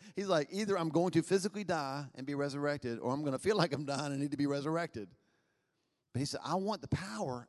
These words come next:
absolutely, but I recognize that the power comes from the pain. I wanna know the,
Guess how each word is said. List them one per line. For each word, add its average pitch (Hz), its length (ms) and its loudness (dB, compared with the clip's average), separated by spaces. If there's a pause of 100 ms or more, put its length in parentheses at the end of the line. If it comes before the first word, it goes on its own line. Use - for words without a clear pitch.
absolutely, 160 580 -4
but 131 140 -4
I 135 60 -2
recognize 151 500 -6
that 117 120 -16
the - 60 -16
power 165 460 -4
comes 127 360 -6
from 117 160 -8
the 113 80 -4
pain. 147 480 -4 (1300)
I 135 80 -12
wanna 170 220 -4
know 151 200 -2
the, 135 120 -8